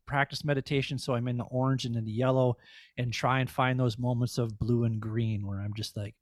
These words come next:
"Oh, this is so chill and I'm relaxed right here." So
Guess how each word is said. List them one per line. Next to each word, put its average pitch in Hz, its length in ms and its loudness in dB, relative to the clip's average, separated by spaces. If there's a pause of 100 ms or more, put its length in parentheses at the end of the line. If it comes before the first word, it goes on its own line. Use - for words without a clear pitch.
"Oh, 113 260 -8
this 107 200 -12
is 104 100 -8
so 117 320 -6 (460)
chill 107 340 2
and 104 100 -2
I'm 101 160 -2
relaxed 98 540 -6
right 98 240 -6
here." 98 320 -8
So 101 300 -4